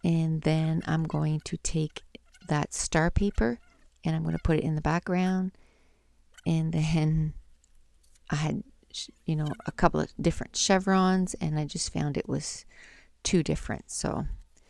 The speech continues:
I'm gonna end up getting rid of that chevron. So I'm just gonna cut the branding strip off of that, and I think that's the last piece of the first sheet anyway. Or no, that's the second sheet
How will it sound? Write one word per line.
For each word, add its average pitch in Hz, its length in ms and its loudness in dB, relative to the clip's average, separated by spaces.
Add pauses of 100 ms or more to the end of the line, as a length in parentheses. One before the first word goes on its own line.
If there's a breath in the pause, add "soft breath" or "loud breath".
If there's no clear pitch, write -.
(320 soft breath)
I'm 170 100 -2
gonna 160 220 0
end 147 160 0
up - 180 -2
getting - 240 -2
rid 156 160 0
of 151 200 -4
that 160 300 0
chevron. - 540 -6 (3250)
So - 140 -20
I'm - 60 -6
just - 240 -8
gonna 156 240 -2 (320)
cut - 160 6 (180)
the 170 120 0
branding 180 720 2
strip - 440 -4
off 180 180 -6
of 180 80 -4
that, 233 380 -2
and 175 120 0
I 175 140 -2
think 370 220 -4
that's 214 240 0
the 175 140 0
last 170 640 0 (140)
piece - 580 0
of 160 120 -2
the 160 100 0
first - 300 2
sheet - 300 -2
anyway. 156 480 0 (1120 soft breath)
Or 214 100 0
no, 254 160 2
that's 233 260 0
the 349 100 -4
second 214 500 -2
sheet - 460 -4